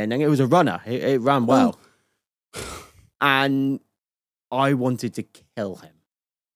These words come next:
Speaker 1: 'Cause I was struggling to eat at that point. Like,
Speaker 2: Yeah,
Speaker 1: and,
Speaker 2: you're
Speaker 1: uh,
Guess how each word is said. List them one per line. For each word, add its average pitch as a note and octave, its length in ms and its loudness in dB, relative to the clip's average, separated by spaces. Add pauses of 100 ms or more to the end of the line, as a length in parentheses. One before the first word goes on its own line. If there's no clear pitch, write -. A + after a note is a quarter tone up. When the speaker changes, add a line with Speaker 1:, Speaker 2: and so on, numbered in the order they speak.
(320)
Speaker 1:
'Cause G2 280 -6 (180)
I C3+ 120 2
was D3 120 0
struggling G#2 300 -10
to F#2+ 100 -12
eat G2 180 -6
at D#2+ 100 -8
that E2+ 180 -12
point. F2 180 -12
Like, F2+ 300 -10
Speaker 2:
Yeah, G#3+ 100 2
Speaker 1:
and, C3+ 80 2
Speaker 2:
you're D3+ 160 2
Speaker 1:
uh, D3+ 180 -10